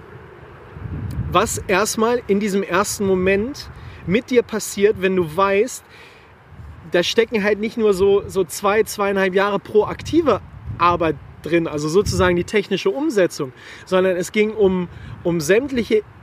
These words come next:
Inhalte und ja eigentlich das, das Ergebnis der fünfeinhalb, sechs, siebenjährigen Entwicklung, ähm,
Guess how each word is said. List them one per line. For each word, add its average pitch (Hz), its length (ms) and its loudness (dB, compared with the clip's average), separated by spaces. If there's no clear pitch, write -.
Inhalte 240 800 2
und 208 220 0
ja 196 160 2
eigentlich 220 420 -2
das, - 280 0
das 180 160 0
Ergebnis 208 640 -4
der 190 160 4
fünfeinhalb, 214 760 0
sechs, - 640 0
siebenjährigen 220 1080 2
Entwicklung, 240 800 2
ähm, 190 540 0